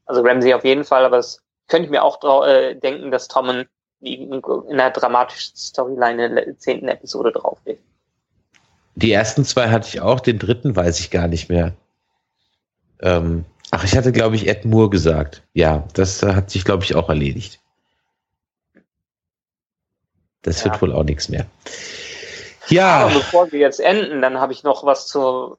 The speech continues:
Speaker 1: eurer letzten Episode zu sagen. Ich mein, ich hab's mir dann wunderbar am, äh, Strand auf der Sonnenliege angehört. Ähm, hab mir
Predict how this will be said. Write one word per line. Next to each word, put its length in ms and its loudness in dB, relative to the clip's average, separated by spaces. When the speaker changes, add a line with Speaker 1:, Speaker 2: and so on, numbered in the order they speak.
Speaker 1:
eurer 300 0
letzten 360 -2
Episode 500 0
zu 120 -6
sagen. 380 0
Ich 140 -16
mein, 260 -2
ich 120 -6
hab's 220 0
mir 180 0
dann 220 2
wunderbar 600 2
am, 340 -10
äh, 300 -4
Strand 460 -2
auf 140 0
der 140 2
Sonnenliege 720 0
angehört. 680 -2
Ähm, 280 -2
hab 180 -2
mir 420 4